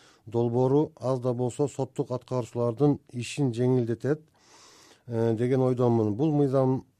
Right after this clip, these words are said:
долбоорунда карызкордун атайын укуктарды пайдалануусуна убактылуу чектөөлөрдү белгилөө, Кыргыз Республикасынын сот департаментинин расмий сайтына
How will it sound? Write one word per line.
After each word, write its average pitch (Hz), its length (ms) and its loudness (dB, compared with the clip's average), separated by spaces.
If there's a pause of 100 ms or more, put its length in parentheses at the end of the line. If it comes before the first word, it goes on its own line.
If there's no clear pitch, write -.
(120)
долбоорунда 127 880 0
карызкордун 131 800 -2 (100)
атайын 135 640 0 (400)
укуктарды 120 760 -4
пайдалануусуна 127 1200 -2 (120)
убактылуу 127 680 -4
чектөөлөрдү 123 680 -4
белгилөө, 123 600 2 (580)
Кыргыз 143 400 -2
Республикасынын 139 640 -2
сот 151 260 -2
департаментинин 131 840 -2
расмий 143 500 0
сайтына 120 640 -4